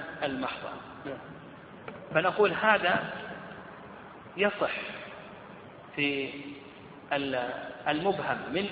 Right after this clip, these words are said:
أعيان متساوية ومن أعيان مختلفة أيضًا. يصح في المبهم من أعيان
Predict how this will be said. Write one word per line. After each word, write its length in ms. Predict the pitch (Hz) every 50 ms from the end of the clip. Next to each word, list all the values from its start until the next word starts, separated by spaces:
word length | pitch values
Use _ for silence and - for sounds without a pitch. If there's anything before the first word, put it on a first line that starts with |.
| -
أعيان 760 | - 165 - 160 170 185 190 190 185 175 165 151 143 139 127 131
متساوية 960 | 165 202 196 - 202 180 - - 208 214 214 214 214 220 220 220 226 226 - - - - - - - - - - -
ومن 380 | 147 175 190 190 180 170 151 -
أعيان 480 | 147 123 139 147 180 214 220 202 151
مختلفة 460 | 135 - - - 127 113 107 - 104 104
أيضًا. 220 | 113 107 - - - - - - - - - - - - - - - - - -
يصح 320 | 143 - - - - -
في 100 | 160 -
المبهم 420 | 151 139 147 156 143 135 139 160 185 - - - - - - - - - - - -
من 280 | 147 175 180 170 -
أعيان 400 | - 135 147 156 175 165 151 139